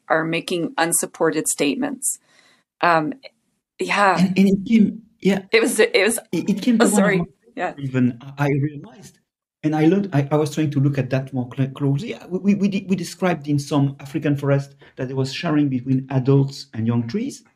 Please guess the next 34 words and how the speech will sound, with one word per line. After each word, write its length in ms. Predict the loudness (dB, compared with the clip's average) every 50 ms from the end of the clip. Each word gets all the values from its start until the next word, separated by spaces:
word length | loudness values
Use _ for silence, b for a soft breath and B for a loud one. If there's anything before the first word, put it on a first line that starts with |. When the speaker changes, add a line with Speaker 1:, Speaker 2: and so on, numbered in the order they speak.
| _ _ _ _ B B B B B B
Speaker 2:
And 200 | 2 4 4 4 2 2
we 100 | 6 8
looked, 440 | 8 8 8 6 2 -6 -16 _ 4
based 240 | 6 6 6 6 4
on 100 | 0 0
isotopes, 580 | 2 4 2 2 2 4 2 2 2 0 -4 -8
as 140 | -2 0
I 80 | 2 2
told 240 | 2 2 2 2 4
you, 180 | 4 2 2 B B B B B _
if 420 | 4 4 4 4 2 -4 -10 -4
the 100 | -4 -4
carbon 600 | -2 -2 -2 -2 2 2 4 4 4 2 0 0 4
is 240 | 4 4 4 2 2
going 240 | 4 6 6 6
through 260 | 4 0 -2 -2 0 0
the 100 | 0 -2
fungus, 360 | -2 -2 0 2 2 0 0
there 120 | 0 -2
is 120 | 0 0 0
a, 40 | -2 -2 -2 0
an, 160 | 0 0 0 -2
a 60 | -10
change 500 | -8 -4 -2 0 0 0 0 -2 -6 -2 0
in 160 | 2 2 2
isotopic 600 | 2 2 2 2 2 -2 -4 -4 -4 -6 -8 -2
content. 460 | -2 -2 0 0 0 0 0 -2 -2 B B B B B
We 160 | 2 4 4
looked 400 | 6 6 4 2 0 -4 -16 -20 -6 _
on 140 | 2 4 4
the 80 | 4
basis 340 | 4 4 4 4 2 -2 -2
of 120 | -6 -2 0
that 220 | -2 -2 -2